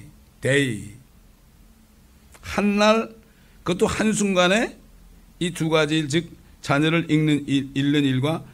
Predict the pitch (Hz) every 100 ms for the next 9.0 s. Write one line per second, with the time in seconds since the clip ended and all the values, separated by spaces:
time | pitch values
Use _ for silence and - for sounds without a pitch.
0 | - - 120 127 131 131 127 131 127 131
1 | 120 107 104 - 160 196 214 226 208 175
2 | 175 185 190 190 196 175 - - - 139
3 | 170 175 165 170 165 160 156 156 - -
4 | - - - - - 165 165 170 175 175
5 | 170 156 151 220 302 - - - 240 302
6 | 381 359 185 131 110 156 185 110 127 139
7 | - - - - - - - - - -
8 | - - - 190 202 196 151 117 107